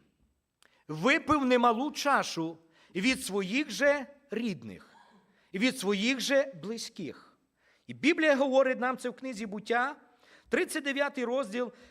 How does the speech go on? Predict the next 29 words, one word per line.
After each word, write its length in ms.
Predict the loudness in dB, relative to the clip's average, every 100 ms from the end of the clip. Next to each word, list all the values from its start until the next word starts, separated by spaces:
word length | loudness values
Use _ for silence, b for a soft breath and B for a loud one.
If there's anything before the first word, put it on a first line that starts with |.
| B
ми 120 | -4
читаємо 580 | -2 -2 2 2 2 -2
шостого 520 | -2 -4 -6 -2 -2
по 140 | 2 0
десятий 540 | 0 0 -2 -2 -6
текст. 520 | 0 0 0 -10 -20 _ _ _ _ _ _ -20 -10
Послухайте 540 | -6 -4 -4 -4 -4
уважно. 480 | 0 0 0 -6 -14 B B B
І 100 | 2
яка 300 | 2 6 4
має 280 | 6 4 0
бути 320 | -2 2 2
реакція 960 | 4 4 2 2 -2 2 4 4 0 -6 _ _ _ _ _ -8
на 100 | -4
цьому 340 | -2 -2 -2
прикладі 600 | 0 -2 0 -4 -4 -6 -8 _ _ _ _ _ -20 -10
для 180 | -4 -2
нас 240 | -2 -4
сьогодні 500 | -6 -6 -6 -10 -12 _
з 140 | -16
вами. 280 | -12 -12 -14 _ _ _ B B B
Книга 260 | -4 0 0
Буття 300 | -2 -2 -2
тридцять 360 | -2 -6 -6
дев'ять, 320 | -2 0 0 -4
шостого 500 | -2 -4 -2 -6 -4
по 220 | -6 -6
десятий 420 | -6 -8 -8 -8
текст. 420 | -14 -16 -18 -20